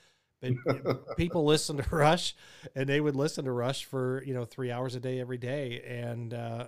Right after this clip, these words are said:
Speaker 1: he just, he just had that, uh, likability factor, and he was just a special kind of guy. So he will be missed. And, uh,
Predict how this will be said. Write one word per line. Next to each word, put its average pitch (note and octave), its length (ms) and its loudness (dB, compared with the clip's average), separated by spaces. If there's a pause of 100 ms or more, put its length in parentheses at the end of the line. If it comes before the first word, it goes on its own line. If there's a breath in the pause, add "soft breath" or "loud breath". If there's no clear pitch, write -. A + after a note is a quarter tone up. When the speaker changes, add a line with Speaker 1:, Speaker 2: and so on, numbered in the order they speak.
(120)
Speaker 1:
he C3 300 -12
just, A#2+ 260 -8 (120)
he - 180 -20
just B2+ 240 -10
had A#2+ 180 -8
that, A2+ 380 -8
uh, A2+ 160 -6
likability A#2 680 -6
factor, A2 480 -8
and G#2+ 100 -8
he G#2+ 120 -8
was G2+ 340 -10 (500)
just - 220 -6
a A2 60 -4
special A2+ 400 -4
kind G#2 240 -10
of F#2+ 60 -14
guy. F2+ 260 -14
So F2+ 340 -14 (640)
he D3+ 140 -2
will D#3+ 180 6
be D3 140 4
missed. C3+ 400 0 (560 soft breath)
And, A#2 420 -4
uh, A#2 380 -4